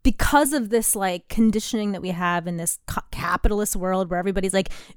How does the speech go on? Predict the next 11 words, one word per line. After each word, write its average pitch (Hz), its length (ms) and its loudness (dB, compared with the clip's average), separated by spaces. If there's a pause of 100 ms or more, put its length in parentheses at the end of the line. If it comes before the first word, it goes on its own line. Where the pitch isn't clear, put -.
rugged 254 500 4
individualism 254 800 4
and 185 100 -4
stuff. - 240 -6
When 254 120 8
the 269 80 10
truth 403 500 6 (220)
is, 202 340 2 (400)
we 254 160 8
are 359 100 8
not 254 600 8